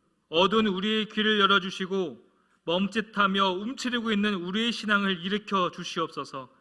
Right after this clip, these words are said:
날이 갈수록 속사람이 강건하여지고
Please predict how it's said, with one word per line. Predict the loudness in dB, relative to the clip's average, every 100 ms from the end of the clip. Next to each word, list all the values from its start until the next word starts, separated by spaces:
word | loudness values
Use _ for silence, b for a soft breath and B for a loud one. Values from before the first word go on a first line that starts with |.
| b b b b b b b
날이 | 4 4
갈수록 | 4 2 0 0 0 0 -2 -20 _
속사람이 | -6 -4 4 4 4 2
강건하여지고 | -2 -2 4 8 8 6 -2 -12 -16